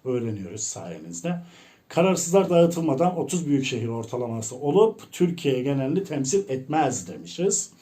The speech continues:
A K P yirmi yedi nokta dokuz, C H P yirmi beş nokta bir.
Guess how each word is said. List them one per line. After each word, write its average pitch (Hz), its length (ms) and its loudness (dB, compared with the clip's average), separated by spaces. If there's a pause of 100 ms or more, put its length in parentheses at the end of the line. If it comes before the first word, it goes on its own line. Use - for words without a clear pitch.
(720)
A 165 220 4
K 175 220 4
P 180 120 6
yirmi 165 400 6
yedi 165 260 6
nokta 170 640 4
dokuz, - 600 -8 (760)
C 156 180 4
H 170 180 4
P 160 180 4
yirmi 143 440 2
beş 151 280 2
nokta 151 520 -2 (160)
bir. - 400 -10